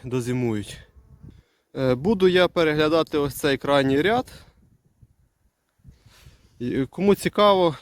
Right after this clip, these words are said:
я штук десять попідряд відкрию, можливо, відео затя-, затягнеться, але тоді буде видно, е, яка ситуація в мене на пасіці.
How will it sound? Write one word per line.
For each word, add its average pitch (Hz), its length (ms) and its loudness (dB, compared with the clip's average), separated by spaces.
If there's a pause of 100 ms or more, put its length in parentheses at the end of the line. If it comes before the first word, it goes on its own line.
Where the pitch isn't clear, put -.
я 156 260 0
штук 160 300 -8
десять 151 420 -2
попідряд 143 540 -4
відкрию, 214 360 -2
можливо, 160 400 4
відео 147 300 2
затя-, 147 480 -4
затягнеться, 175 840 0
але 147 300 0 (460)
тоді 156 280 -2
буде 160 340 2
видно, 160 580 0 (180)
е, 120 340 -8 (320)
яка 139 260 -4
ситуація 160 560 0
в - 20 0
мене 147 180 2
на 135 140 0
пасіці. - 460 -10